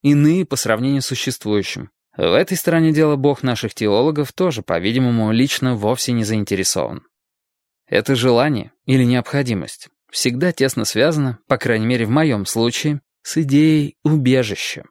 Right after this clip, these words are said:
как в религиозном, так и в военном смысле этого слова, некоего тайного укрытия, которое одновременно еще и редут.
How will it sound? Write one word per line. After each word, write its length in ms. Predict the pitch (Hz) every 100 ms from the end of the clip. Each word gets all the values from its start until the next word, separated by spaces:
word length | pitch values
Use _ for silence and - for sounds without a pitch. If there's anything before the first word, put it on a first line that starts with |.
| _ _ -
как 220 | 123 -
в 80 | 117
религиозном, 840 | 113 113 110 117 156 151 139 123 -
так 200 | 170 -
и 40 |
в 80 | 131
военном 480 | 117 104 110 139 135
смысле 380 | - 113 123
этого 220 | 117 120 117
слова, 480 | - 101 98 87 - _
некоего 600 | 131 147 160 175 147 147 _ -
тайного 400 | 165 165 160 151
укрытия, 580 | 139 113 117 - 101
которое 420 | 90 95 - 107 101
одновременно 600 | 101 98 98 110 156 143
еще 440 | 135 110 - 120
и 120 | 117
редут. 400 | 110 110 98 90